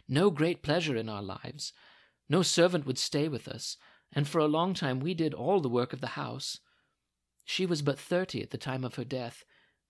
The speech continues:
and yet her hair had already begun to whiten even as mine has. "Your sister is dead, then?" "She died just two years ago, and it is of her death that I wish to speak to you.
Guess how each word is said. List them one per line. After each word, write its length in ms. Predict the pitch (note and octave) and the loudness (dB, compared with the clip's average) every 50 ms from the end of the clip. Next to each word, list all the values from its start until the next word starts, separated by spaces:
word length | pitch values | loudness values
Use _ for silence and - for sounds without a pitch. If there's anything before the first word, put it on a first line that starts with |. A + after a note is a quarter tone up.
| _ _ - | _ _ -6
and 140 | - C3 C3+ | -2 0 0
yet 140 | D3 C#3+ D3 | 0 0 0
her 80 | D3+ | 0
hair 220 | C#3 C#3+ D#3 D3+ C#3+ | 0 0 -2 -2 -2
had 140 | D3 C#3+ C#3+ | -2 0 0
already 320 | C#3+ C#3+ C#3+ D#3+ D#3 E3+ | 0 0 0 0 0 0
begun 320 | C#3 C3+ A#2+ C#3 C3+ C3+ | -2 -2 -2 -2 -2 -2
to 120 | C3 - C#3 | -2 -4 -4
whiten 420 | C3+ C3 C3+ C#3+ C#3+ - C3 A#2 | -2 -2 -2 -4 -6 -6 -6 -6
even 240 | A2+ C3+ D3 D#3 C#3 | -4 -4 -2 -2 -2
as 140 | C3 A#2+ C#3+ | -4 -4 -4
mine 300 | C3+ B2+ C#3+ D#3+ F3 D#3+ | -4 -4 -6 -6 -8 -8
has. 400 | C#3 A2 G2 A2+ C3 - - - _ _ _ _ _ _ _ _ _ _ _ _ _ _ _ _ _ _ _ _ _ _ _ _ _ _ _ _ _ _ _ _ _ _ _ _ _ _ _ _ _ _ _ _ - | -8 -10 -10 -10 -12 -14 -14 -16 _ _ _ _ _ _ _ _ _ _ _ _ _ _ _ _ _ _ _ _ _ _ _ _ _ _ _ _ _ _ _ _ _ _ _ _ _ _ _ _ _ _ _ _ -2
"Your 140 | A#2 A#2+ | 0 0
sister 400 | B2 - D#3+ D#3 - - F3 D#3+ | 2 2 2 2 2 4 2 4
is 160 | D#3 D3+ C#3+ - | 4 2 2 4
dead, 280 | - D#3+ E3 E3 D#3+ | 4 4 4 4 4
then?" 260 | E3+ F3 A3+ C4+ C4+ - _ _ _ _ _ _ _ _ _ _ _ _ _ _ _ _ _ _ _ _ _ _ _ _ _ | 2 0 0 0 -6 -12 _ _ _ _ _ _ _ _ _ _ _ _ _ _ _ _ _ _ _ _ _ _ _ _ _
"She 220 | - - - G3 | -6 -4 -2 0
died 260 | E3+ F3+ E3+ E3+ E3 D#3 | 2 2 4 4 2 2
just 260 | - F3+ D#3+ - - | 2 0 0 0 0
two 140 | - F3+ F3 | 2 2 2
years 300 | D#3 E3 E3 D#3+ D#3 C#3+ | 4 4 2 2 2 0
ago, 320 | - - A2+ G#2 G#2 A#2 | -2 -2 -2 -2 -2 -4
and 100 | B2 A#2+ | -4 -4
it 160 | B2 B2 C3+ | -4 -2 0
is 220 | C#3 C#3+ C#3+ C#3+ D3+ | 0 0 0 0 0
of 160 | D3+ D3 C#3 | 0 -2 -2
her 180 | C#3 F3+ E3+ | 0 0 0
death 320 | D3 D3 E3+ E3+ D3 C#3+ - | 0 2 2 0 0 0 -2
that 100 | D3+ C3+ | -2 -2
I 140 | C3+ C3 C3+ | -2 -2 -2
wish 240 | D3 D#3 - - | -2 0 -2 -2
to 80 | - D3+ | -2 -2
speak 360 | D3 - - - F#3+ F#3 - | -4 -4 -4 -6 -8 -8 -8
to 120 | - - A#2 | -8 -8 -8
you. 220 | A2 A#2 B2+ - | -8 -10 -14 -16